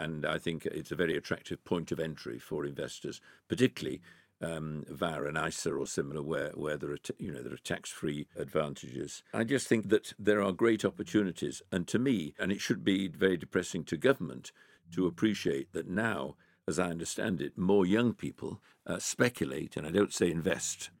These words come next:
it's speculate in cryptocurrencies than, than invest in traditional equities or, or in traditional form. Uh, and I think that's very worrying, and I think it, it, it's a,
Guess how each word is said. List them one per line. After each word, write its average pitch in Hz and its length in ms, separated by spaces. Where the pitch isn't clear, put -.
it's - 180
speculate 78 580
in 78 120
cryptocurrencies 78 960
than, 98 300
than 101 220
invest 101 580
in 92 360
traditional 101 460
equities - 640
or, 82 320
or 85 300
in 80 180
traditional 92 420
form. 90 400
Uh, 92 420
and 104 160
I 107 60
think 104 160
that's 98 120
very 101 120
worrying, 98 380
and 80 120
I 85 120
think 92 200
it, - 200
it, - 280
it's - 360
a, - 200